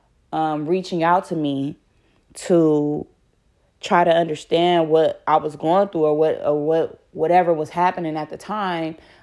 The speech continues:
I was talked about. I was, um, manipulated. I was gaslit. I was all kind of shit that I notice now. And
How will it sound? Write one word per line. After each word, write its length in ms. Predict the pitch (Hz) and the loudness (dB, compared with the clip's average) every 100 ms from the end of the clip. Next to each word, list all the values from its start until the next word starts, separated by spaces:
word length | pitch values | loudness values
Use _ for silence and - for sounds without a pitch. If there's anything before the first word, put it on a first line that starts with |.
| - | -2
I 60 | 170 | 0
was 180 | 170 | 0
talked 360 | - 202 185 180 | -4 0 0 0
about. 540 | 175 170 180 196 - _ _ _ _ _ _ _ _ _ _ | 0 2 2 0 -8 _ _ _ _ _ _ _ _ _ _
I 100 | 160 | 2
was, 560 | 160 160 151 147 143 - _ _ _ _ _ | 2 2 2 0 -2 -8 _ _ _ _ _
um, 600 | 156 156 151 147 143 - - | -2 0 -2 -2 -6 -10 -6
manipulated. 1000 | 156 165 175 202 185 180 175 180 196 - | -2 0 0 2 4 4 2 0 -4 0
I 120 | 160 | 2
was 340 | 156 151 143 | 2 0 -4
gaslit. 880 | 147 165 175 175 185 170 170 180 180 | 2 4 4 2 -2 2 4 2 0
I 140 | - 160 | 2 2
was 200 | 160 156 | 2 0
all 160 | 151 196 | 2 2
kind 280 | 214 214 196 | 0 -6 -6
of 60 | |
shit 380 | 165 147 135 - _ _ _ _ _ _ _ _ _ - | -6 -8 -8 -10 _ _ _ _ _ _ _ _ _ -6
that 180 | 156 | 0
I 320 | 160 151 143 - | 2 2 0 -4
notice 460 | 151 165 156 139 | 0 2 2 0
now. 340 | - 123 78 - _ _ _ _ _ - | -4 -8 -8 -14 _ _ _ _ _ -4
And 680 | 156 156 151 143 139 135 | 0 0 0 -2 -4 -8